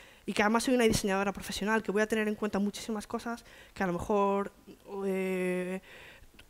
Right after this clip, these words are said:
el cliente no, no tiene, ¿no? Entonces, que al final hacemos una labor de consultoría. Em, lo del, lo del presupuesto, pues sí, es darles un or-, un rango de precios, una orientación.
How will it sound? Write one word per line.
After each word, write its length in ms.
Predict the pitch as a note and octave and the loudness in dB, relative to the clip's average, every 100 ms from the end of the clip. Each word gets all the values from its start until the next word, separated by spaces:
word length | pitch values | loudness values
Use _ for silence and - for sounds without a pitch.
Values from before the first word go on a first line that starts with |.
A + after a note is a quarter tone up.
| - | 4
el 120 | G#3 | 4
cliente 380 | G#3+ G#3 G#3 A3 | 6 4 4 4
no, 180 | G#3+ G3 | 2 2
no 120 | G3 F#3+ | 0 4
tiene, 300 | B3 G3 E3+ | 6 6 2
¿no? 160 | C#4+ | -4
Entonces, 200 | B3 G#3 | -4 -4
que 220 | G3+ G3 | -4 -4
al 240 | E3+ F#3 F3+ | -2 -2 -2
final 280 | - G#3 B3 | 2 4 4
hacemos 260 | B3 A#3 | 2 0
una 140 | B3 A3 | 2 2
labor 180 | A3+ | 4
de 80 | G#3+ | 2
consultoría. 640 | G3+ F#3 G3 F3 G#3 G#3+ - - - - - - - - | 0 -4 -4 -2 0 -2 -4 -16 -20 -20 -20 -20 -20 -4
Em, 680 | G#3+ A3 G3+ G3 G3 G3 F#3+ - _ _ _ _ _ _ _ - - - | 6 8 8 6 2 0 -2 -4 _ _ _ _ _ _ _ -20 -8 6
lo 140 | G#3+ | 10
del, 260 | G#3 G3+ G3 | 12 10 8
lo 140 | G#3+ | 8
del 120 | G#3+ G3+ | 10 8
presupuesto, 540 | A3+ A3 B3+ B3+ D4 | 2 4 4 6 2
pues 140 | B3+ - | 2 4
sí, 200 | C4+ B3 | 6 6
es 280 | A#3+ - | 6 6
darles 320 | A3+ A#3+ B3 C4 | 6 6 6 6
un 80 | |
or-, 140 | B3 G#3+ | 4 6
un 120 | B3+ | 4
rango 240 | A#3 A3 G3+ | 6 6 6
de 120 | F#3+ | 6
precios, 420 | D4 - A#3+ A#3 | 4 4 2 2
una 120 | A#3 | 0
orientación. 500 | G#3 G3+ - B3 B3 | 0 -2 -2 -2 -2